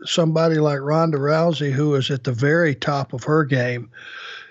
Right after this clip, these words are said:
you know, and you let her go out there and cut, turn her loose, man, she creamed everybody. Uh, and she just became the face of it, of, uh,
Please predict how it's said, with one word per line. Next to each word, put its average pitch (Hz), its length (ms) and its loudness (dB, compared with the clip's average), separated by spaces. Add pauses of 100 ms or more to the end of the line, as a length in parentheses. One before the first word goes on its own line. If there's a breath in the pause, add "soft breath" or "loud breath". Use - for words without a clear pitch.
(140 loud breath)
you 139 100 4
know, 131 400 0
and 135 240 -2
you 147 180 2
let 147 240 2
her 156 160 2
go 143 140 0
out 139 240 0
there 147 280 2
and 127 140 -4
cut, 160 280 -2
turn 156 260 2
her 170 260 0
loose, 135 380 -6
man, 151 200 -2
she 175 440 -2
creamed 160 560 0
everybody. 139 960 -2 (1040 loud breath)
Uh, 131 420 2 (400)
and 143 220 2
she 143 300 0
just 151 280 0
became 147 420 2
the 131 100 0
face 151 440 2
of 151 220 2
it, 170 220 0
of, 135 420 0
uh, 135 420 -2